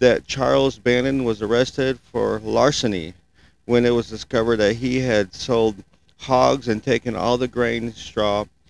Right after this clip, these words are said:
and the hay from the Havens farm. He was living in Haven, he was living in the Havens house. Sheriff,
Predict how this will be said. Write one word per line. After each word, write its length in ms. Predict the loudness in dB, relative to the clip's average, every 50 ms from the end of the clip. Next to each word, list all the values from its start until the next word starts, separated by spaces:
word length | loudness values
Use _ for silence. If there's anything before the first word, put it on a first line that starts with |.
| _ _ _ _ -8
and 300 | -6 -4 -4 -4 -4 -4
the 100 | -4 -4
hay 260 | -4 -2 -2 0 0
from 220 | -2 -4 -6 -8 -6
the 80 | -6
Havens 360 | -4 -2 -2 -2 -2 -4 -8
farm. 440 | -10 -10 -8 -8 -6 -6 -8 -8 -12 -16 _ _ _ _ _ _ _ _ _ _ _ -6
He 140 | -4 -2 -2
was 220 | -2 -4 -4 -2
living 300 | -2 -2 0 0 -2 -4
in 120 | -4 -6 -8
Haven, 400 | -8 -6 -4 -4 -4 -4 -4 -4
he 100 | -2 0
was 160 | 0 0 0
living 200 | 0 0 0 -2
in 100 | -2 -2
the 100 | -4 -4
Havens 400 | -2 -2 -4 -4 -4 -8 -8 -8
house. 460 | -6 -6 -4 -4 -6 -10 -14 -18 -20 _ _ _ _ _ _ _ _ _ _ _ _ _ _ _ _ _
Sheriff, 380 | -12 -6 -2 -2 0 -2 -2